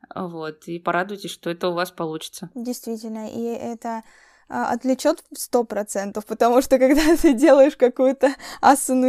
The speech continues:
Speaker 2: из йоги, ты просто забываешь обо всём и пытаешься как-то встать в эту позу.
Speaker 1: Да, да. А ещё и сравниваешь себя, наверное, с кем-то. А вот почему у него получается, а у меня не получается? А как же так? <laughs> Хотя ты, ну,
Speaker 2: Да-да-да.
Speaker 1: первый раз вообще знак-,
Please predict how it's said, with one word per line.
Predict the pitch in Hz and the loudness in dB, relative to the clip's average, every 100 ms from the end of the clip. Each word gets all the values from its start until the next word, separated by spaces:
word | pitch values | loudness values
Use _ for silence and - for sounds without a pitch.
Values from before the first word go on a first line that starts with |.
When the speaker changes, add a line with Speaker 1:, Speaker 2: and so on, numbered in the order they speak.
| 269 | 2
Speaker 2:
из | 262 | 0
йоги, | 247 311 349 277 | 0 0 0 -4
ты | - 254 254 240 226 | -2 -2 0 0 0
просто | 247 277 - 233 | 0 0 0 -6
забываешь | 247 247 240 254 | -2 2 2 2
обо | 220 233 | -4 -4
всём | - 277 302 | 0 0 0
и | |
пытаешься | - 226 233 269 240 | -4 0 2 0 -2
как-то | 247 - 247 | -4 -4 -8
встать | - 208 - | -6 -8 -8
в | |
эту | 226 233 | -12 -12
позу. | - 196 202 240 - - - _ _ _ _ | -6 -4 -2 -2 -4 -10 -16 _ _ _ _
Speaker 1:
Да, | 175 170 180 170 160 165 - | -10 -4 -4 -4 -8 -14 -14
да. | 180 165 180 | -10 -10 -10
А | - | -10
ещё | 185 262 | -4 0
и | 233 | -2
сравниваешь | 208 214 277 285 214 196 | -2 0 0 0 -6 -10
себя, | 196 180 | -6 -6
наверное, | 180 180 165 165 | -4 -6 -8 -10
с | - | -10
кем-то. | 170 165 185 | -10 -6 -6
А | |
вот | 180 | -8
почему | 185 - 190 | -12 -12 -10
у | |
него | 180 180 175 | -10 -10 -10
получается, | 180 175 175 165 165 | -10 -8 -10 -10 -14
а | |
у | |
меня | 165 160 | -14 -16
не | |
получается? | 160 170 175 254 302 320 - | -14 -14 -10 -8 -6 -8 -12
А | |
как | 165 170 | -12 -12
же | 170 | -12
так? | 165 254 202 _ _ _ - - | -10 -8 -10 _ _ _ -20 -16
<laughs> | - - - | -14 -10 -2
Хотя | 254 240 - 214 208 - - - - | 0 -2 -2 -2 -2 -6 -20 -18 -4
ты, | 233 226 214 196 190 | -2 -2 -4 -6 -6
ну, | 220 294 | -4 0
Speaker 2:
Да-да-да. | 302 285 294 294 294 302 302 - - - | 2 2 0 -6 -6 -6 -8 -10 -12 -2
Speaker 1:
первый | - 285 240 | 2 2 0
раз | 240 240 | -2 -4
вообще | 220 226 226 226 | -6 -6 -6 -6
знак-, | 202 214 | -6 -8